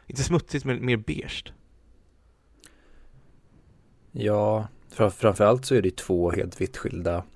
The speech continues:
Speaker 2: kulturer. Även fast de pratar samma språk så är ju U S A och England två väldigt skilda kulturer, även fast det var många likheter också. Men där kan man ju ta bara,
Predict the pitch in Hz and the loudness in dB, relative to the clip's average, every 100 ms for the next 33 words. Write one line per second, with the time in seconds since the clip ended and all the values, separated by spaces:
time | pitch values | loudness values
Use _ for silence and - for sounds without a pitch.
0 | - - 98 - 127 90 90 92 98 92 | -16 -8 -2 4 4 4 -2 -2 -4 -2
1 | - 101 87 87 - - 127 131 131 - | -4 -4 -6 -6 -4 2 4 4 0 -10
2 | - - - - - - - - - 98 | -12 -20 -20 -20 -20 -20 -20 -12 0 2
3 | 90 90 90 90 87 - _ _ - 87 | 4 2 2 2 -2 -10 _ _ -8 -6
4 | 92 - 95 95 110 - 98 92 92 90 | -2 2 4 2 0 -4 -2 -2 -4 -8
5 | - - 92 90 - - 90 92 87 92 | -6 -6 -4 -6 -12 -12 0 0 0 -2
6 | 98 92 - - - - - 98 90 87 | -2 -4 -10 -20 -20 -20 -4 -4 -2 -4
7 | 87 87 - _ _ - 95 - 123 95 | -4 -6 -12 _ _ -6 -6 2 2 2
8 | 95 90 98 - 87 90 87 87 - 85 | -2 -2 -4 -4 -4 -4 -6 -6 -6 -2
9 | 107 - - 92 92 90 - - - _ | -2 -2 -6 -4 -2 -4 -8 -20 -20 _
10 | _ _ _ - - 92 113 107 92 87 | _ _ _ -10 -8 -2 -2 2 2 4
11 | 90 90 | 4 4